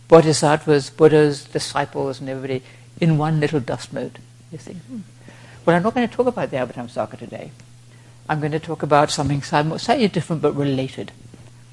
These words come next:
Impermanence, but a slightly different view of it.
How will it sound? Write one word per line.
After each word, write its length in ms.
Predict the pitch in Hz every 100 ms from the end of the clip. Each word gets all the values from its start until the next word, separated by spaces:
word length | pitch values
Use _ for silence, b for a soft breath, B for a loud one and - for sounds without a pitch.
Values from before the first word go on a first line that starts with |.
| - - - - - -
Impermanence, 840 | 190 196 208 196 127 - - - - - - - - - -
but 120 | 160
a 60 |
slightly 300 | 165 220 285
different 320 | 226 214 190 160
view 260 | 175 180
of 160 | 120 -
it. 160 | -